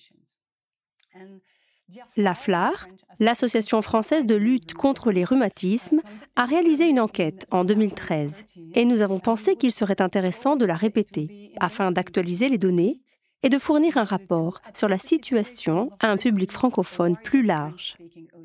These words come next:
Nous avons donc décidé de collaborer avec cette association et avons organisé une enquête appelée Stop Arthrose deux pour évaluer l'état de santé, les sentiments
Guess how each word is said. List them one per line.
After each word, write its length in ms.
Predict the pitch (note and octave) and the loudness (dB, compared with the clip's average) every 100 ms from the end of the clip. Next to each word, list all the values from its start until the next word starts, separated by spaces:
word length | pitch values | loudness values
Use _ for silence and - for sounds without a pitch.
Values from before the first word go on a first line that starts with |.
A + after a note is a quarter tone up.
| D#3+ - E3 _ _ _ _ | -20 -20 -20 _ _ _ _
Nous 160 | A#3 A3+ | 0 2
avons 180 | A3+ A3+ | 2 2
donc 200 | G#3+ G3 | 0 2
décidé 520 | G#3+ - G#3+ F3+ A#3+ | 0 0 -2 0 0
de 140 | C4 | 0
collaborer 600 | G#3+ - A3+ G3+ F#3+ G3 D4 | 0 0 0 2 0 2 0
avec 220 | C#4 - | 0 -2
cette 200 | F#3+ F3+ | -2 -2
association 840 | F3+ F3+ - E3+ - - F3 D#4 - _ _ | -2 -2 -2 -4 -4 -4 -2 -4 -8 _ _
et 140 | C#4+ D4 | 0 2
avons 220 | B3 A3+ | 2 2
organisé 580 | G#3+ B3 C#4+ A#3+ G#3 C#4+ | 2 2 2 2 2 2
une 160 | A#3+ | 2
enquête 480 | G#3 - E3 D3+ - | 0 -2 -4 -4 -6
appelée 460 | F#3+ - G#3+ A#3 D4+ | -4 0 0 0 0
Stop 360 | - - D#4+ | -2 0 0
Arthrose 600 | C4 - - - C4 B3 | 0 -4 -6 -2 0 -2
deux 260 | G3+ D#3 D#3+ E3+ E3+ - _ - | -6 -6 -6 -8 -20 -20 _ -2
pour 160 | A3+ | 0
évaluer 320 | B3 A#3+ A#3+ D4 | 2 0 0 0
l'état 240 | A#3+ A3 | 0 0
de 80 | F#3 | 0
santé, 520 | - F3 G#3 G3 C4 | 0 -2 -2 0 2
les 100 | A3+ | 0
sentiments 600 | - A3 - F#3 E3 | 0 0 0 0 0